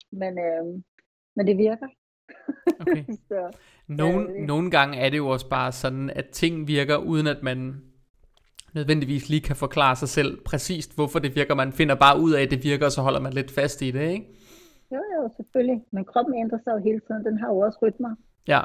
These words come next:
Speaker 1: Øh, og derfor så er det et spørgsmål om at være i en tune med sin krop og forstå sin krop. Øhm, og så arbejde med den ud fra det. Og det er også derfor, jeg sådan i forhold til, når jeg laver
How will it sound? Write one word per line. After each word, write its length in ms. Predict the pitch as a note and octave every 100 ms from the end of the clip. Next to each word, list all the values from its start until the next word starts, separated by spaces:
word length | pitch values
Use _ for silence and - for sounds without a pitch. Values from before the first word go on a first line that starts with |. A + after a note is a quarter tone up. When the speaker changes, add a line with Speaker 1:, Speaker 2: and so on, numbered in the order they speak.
| G3
Speaker 1:
Øh, 140 | F#3+ G3
og 100 | F3+
derfor 280 | G#3 G#3
så 140 | G#3+ A#3+
er 40 |
det 120 | A3+ G#3+
et 100 | G3
spørgsmål 500 | - A3 - A3 G#3+
om 220 | G#3 G#3
at 120 | G#3+
være 200 | G#3+ G#3+
i 60 | G#3+ G#3
en 60 |
tune 300 | G3 C4 A#3+
med 80 | G#3+
sin 180 | - A3
krop 240 | - A#3+ A#3+
og 160 | A3 -
forstå 320 | G#3 - C4 A3
sin 100 | G#3
krop. 240 | - - _ _ -
Øhm, 680 | A3+ G#3+ G#3 G3 G3 G3+ G3 _ -
og 80 | F#3
så 60 | A3 A3 G#3
arbejde 320 | A3 A3 G#3+
med 140 | G#3 G#3
den 100 | A3+
ud 140 | A3 -
fra 100 | A3 G#3
det. 140 | G#3+
Og 80 | G3+
det 60 |
er 60 | G#3
også 160 | G3+ A3
derfor, 200 | G3 F#3+
jeg 220 | G3 F#3+ G3
sådan 260 | G3+ G3 F#3+
i 60 | -
forhold 220 | G3 G3
til, 100 | G3+
når 80 | G3
jeg 80 | F#3+
laver 120 | F#3+